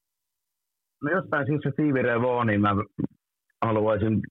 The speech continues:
vetää yhtelysviivoja, että siinä kanssa on niinku todella hyvä laulaja, mut ennen kaikkea se kitaran soitto on semmoista, mikä, mikä iski ehkä itselle. Et tietysti Stevie Ray Vaughan on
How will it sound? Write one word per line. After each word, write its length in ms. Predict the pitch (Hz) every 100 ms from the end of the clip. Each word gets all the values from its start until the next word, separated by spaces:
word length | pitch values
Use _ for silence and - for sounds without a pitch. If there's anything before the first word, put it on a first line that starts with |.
| -
vetää 340 | 110 113 101
yhtelysviivoja, 1300 | - 98 98 98 98 - - _ _ 110 101 92 98
että 140 | 98 -
siinä 180 | 104 92
kanssa 380 | 104 98 101 - _ _ _ _ _ _ _ _ _ _ _ _ - _ _ _ _ _ _ - _ -
on 180 | 123
niinku 200 | 120 110 98
todella 300 | 135 135 113
hyvä 260 | 107 113 120
laulaja, 500 | 135 120 113 107 104
mut 140 | 104
ennen 200 | 107 104
kaikkea 300 | 101 - 104
se 100 | 101
kitaran 380 | 120 104 104 101
soitto 320 | 98 95 - 104
on 120 | 101
semmoista, 400 | 107 90 - - - _ - 110
mikä, 320 | - 95 98 _ _ -
mikä 220 | - 92 76
iski 340 | 98 - -
ehkä 200 | 95 -
itselle. 340 | 107 104 98 95
Et 60 | -
tietysti 220 | 113 107 -
Stevie 140 | 135
Ray 160 | 123 117
Vaughan 180 | 123
on 120 | 123